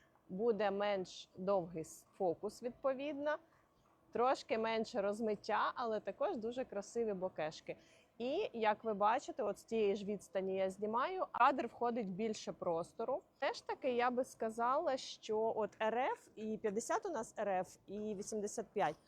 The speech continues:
все ж таки швидше фокусується. Не набагато, але він якось більш точно. Раз, раз, одразу знаходить око.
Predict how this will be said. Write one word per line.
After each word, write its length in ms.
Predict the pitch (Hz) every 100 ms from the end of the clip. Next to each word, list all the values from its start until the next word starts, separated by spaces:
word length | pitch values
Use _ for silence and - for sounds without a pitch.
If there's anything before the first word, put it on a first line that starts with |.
| - - -
все 260 | - 277
ж 100 | 349
таки 200 | 370 311
швидше 460 | - 233 233 - 180
фокусується. 840 | - 151 165 - 156 104 - - -
Не 220 | 220 254
набагато, 640 | 254 233 247 262 339 370 -
але 220 | 214 233
він 180 | 254 262
якось 280 | 247 254
більш 360 | 185 240 233 -
точно. 580 | - 214 180 - 180 -
Раз, 360 | - 220 339 -
раз, 260 | 233 302 -
одразу 360 | 196 202 202
знаходить 500 | 202 190 214 190 190 -
око. 340 | 175 - 147